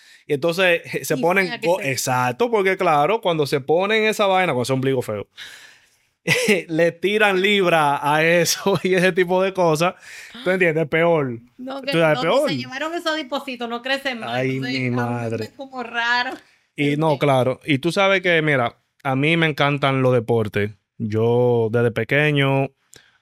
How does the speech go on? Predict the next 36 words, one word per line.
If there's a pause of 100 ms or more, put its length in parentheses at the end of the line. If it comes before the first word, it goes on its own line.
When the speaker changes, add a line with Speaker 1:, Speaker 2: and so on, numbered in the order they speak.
Speaker 1:
eh,
practicaba
béisbol,
imagino
como
todo
dominicano. (300)
Speaker 2:
Casi
todo.
Speaker 1:
Sí,
exactamente.
Speaker 2:
Con
la
gran
inclinación
al
fútbol. (320)
Speaker 1:
No,
sí,
sí,
sí.
No,
y
eso
está
muy
bien.
Eso
está
muy
bien.
Te
explico
ahora
por
qué.